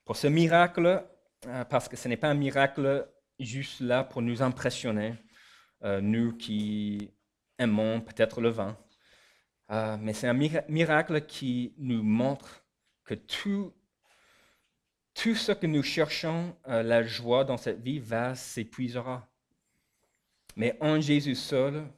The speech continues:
que nous pouvons trou-, trouver une joie permanente, durable et profonde. Et c'est ça grâce à la croix de Jésus, parce que Jésus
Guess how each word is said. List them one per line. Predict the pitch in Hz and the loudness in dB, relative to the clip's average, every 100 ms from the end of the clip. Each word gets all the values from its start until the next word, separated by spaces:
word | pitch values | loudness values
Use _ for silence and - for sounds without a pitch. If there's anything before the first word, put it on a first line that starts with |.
| _ _ _ _ | _ _ _ _
que | - | -6
nous | 113 117 | -2 -2
pouvons | 113 131 135 127 | -2 -4 -4 -4
trou-, | - 143 127 127 _ | -6 -4 -4 -6 _
trouver | - - 160 151 151 143 | -14 -4 0 2 2 0
une | 123 | -4
joie | 110 123 127 131 135 - _ - | -4 -2 2 2 -2 -8 _ 2
permanente, | 151 156 135 110 113 | 4 4 2 0 -2
durable | - 117 156 160 123 117 120 123 117 _ _ _ _ | -8 -2 4 4 4 0 -2 -4 -6 _ _ _ _
et | 120 | -8
profonde. | - - - 104 101 _ _ _ _ - | -6 -6 -4 -4 -6 _ _ _ _ -12
Et | 107 | -8
c'est | 113 | -6
ça | - 156 143 | -4 0 0
grâce | 117 - 107 131 131 - | -2 -6 -2 -2 -2 -6
à | 117 | -2
la | 110 | -2
croix | 107 - 123 123 123 | -4 -4 -2 -2 -4
de | 110 | -6
Jésus, | 104 98 92 98 | -4 -6 -8 -10
parce | - 104 | -12 -10
que | 107 | -10
Jésus | 104 123 135 127 110 | -2 0 0 -4 -10